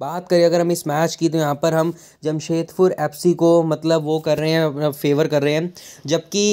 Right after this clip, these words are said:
एससीबी इस सीज़न एक भी मैच नहीं जीती। तो उस चीज़ को नज़र में रखते हुए मैं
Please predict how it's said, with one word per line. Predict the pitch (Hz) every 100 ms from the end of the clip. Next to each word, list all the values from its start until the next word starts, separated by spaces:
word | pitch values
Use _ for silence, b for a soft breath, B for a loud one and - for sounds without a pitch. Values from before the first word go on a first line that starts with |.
| -
एससीबी | 165 - 202 190 175 190 180
इस | 175
सीज़न | 170 185 170
एक | 156 156 156
भी | 185
मैच | 185 175
नहीं | 151 151 190
जीती। | 147 131 135 139
तो | 156
उस | 165 175
चीज़ | - 170 170
को | 175
नज़र | 156 156
में | 156 156
रखते | 156 143 - 170
हुए |
मैं | 156 143 156